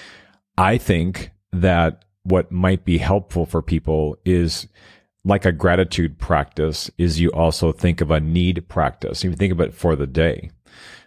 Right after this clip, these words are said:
Like, is there some way to start your day? Maybe look at your calendar and ask yourself, "What do I need today in the following categories?" What do I need emotionally, intellectually, spiritually,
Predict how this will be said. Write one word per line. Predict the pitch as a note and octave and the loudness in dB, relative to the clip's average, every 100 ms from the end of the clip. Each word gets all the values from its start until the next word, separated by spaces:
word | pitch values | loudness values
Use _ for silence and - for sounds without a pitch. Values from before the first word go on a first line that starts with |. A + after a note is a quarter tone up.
| - | -2
Like, | F#3+ G#2+ | 0 2
is | F#2+ | 2
there | G3+ | 2
some | E2+ - G#2 F#2 | 0 0 0 0
way | F#2 E2+ D2+ | 0 0 -2
to | F2 | -4
start | - E2+ | -2 0
your | D#2+ | 0
day? | D2 G2 D#2+ | 0 2 2
Maybe | F2+ G#2+ | 0 0
look | F2 F2 | 0 0
at | B2 | -2
your | C#3+ | -2
calendar | - F#2+ G2 D#2 D2+ D2+ _ _ - - - _ - | 0 0 0 0 -2 -4 _ _ -20 -20 -20 _ -2
and | F2+ E2+ D#2+ D#2 | 2 2 0 2
ask | F2+ F#2 | 0 0
yourself, | G2+ - F2 E2+ - _ - | -2 0 0 0 -4 _ -6
"What | F2 G#2 | -2 0
do | G#2+ | 2
I | F#2 | 2
need | E2+ F#2 G2 | 2 2 2
today | - D#2 D2 D2+ D2+ - - | 0 0 0 0 -4 -8 -2
in | F#2+ | 0
the | F2 | 0
following | - F2+ E2+ D#2+ | 2 2 2 0
categories?" | - G2+ F#2 D2+ C#2+ - | 0 0 0 -2 -4 -2
What | F2+ | 0
do | F2+ | 2
I | |
need | E2 D#2+ D2+ - E2+ | 2 2 0 -4 -4
emotionally, | E2 D#2+ D2+ G#2 A2 B2+ B2+ _ _ _ _ _ _ _ - | 0 0 -2 -2 -2 -2 -8 _ _ _ _ _ _ _ -2
intellectually, | G#2 A2 F2+ - - F#2 F2+ F2 - _ | 0 2 0 0 0 2 2 0 -6 _
spiritually, | - - F#2 F2+ - F2 E2+ | -12 -2 0 0 0 0 2